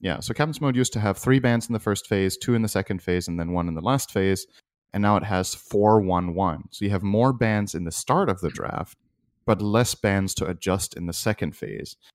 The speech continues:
And I think what this makes drafting do in Pro Dota is it's a lot more about profiling. Um,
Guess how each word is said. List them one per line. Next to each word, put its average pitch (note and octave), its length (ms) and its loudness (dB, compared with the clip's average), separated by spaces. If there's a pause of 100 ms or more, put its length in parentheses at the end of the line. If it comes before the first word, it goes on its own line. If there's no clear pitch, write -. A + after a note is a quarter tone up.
(220)
And G#2 120 2
I A2 60 4
think C3 160 2
what A2 160 2
this A2 240 -4
makes G2+ 320 -2
drafting F2+ 800 -2 (280)
do G2+ 400 4
in F2 140 -2
Pro B2 220 4
Dota F2 480 2
is E2 320 -2
it's - 200 -4
a G#2 40 0
lot F#2+ 300 2
more G2 140 4
about E2+ 280 0
profiling. E2+ 720 0 (580)
Um, - 420 -4